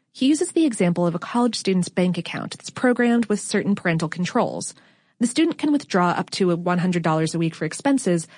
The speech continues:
but anything beyond that requires an authorization by the parent's unique cryptography key.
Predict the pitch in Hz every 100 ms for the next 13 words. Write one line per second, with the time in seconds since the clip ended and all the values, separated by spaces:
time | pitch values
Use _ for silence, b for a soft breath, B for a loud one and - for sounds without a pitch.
0 | B - 233 240 220 208 220 285 294 -
1 | 156 - 185 - 185 180 190 - 180 175
2 | 165 240 247 180 160 - 220 214 214 208
3 | - 190 185 240 - _ - - 170 156
4 | - 160 - 254 -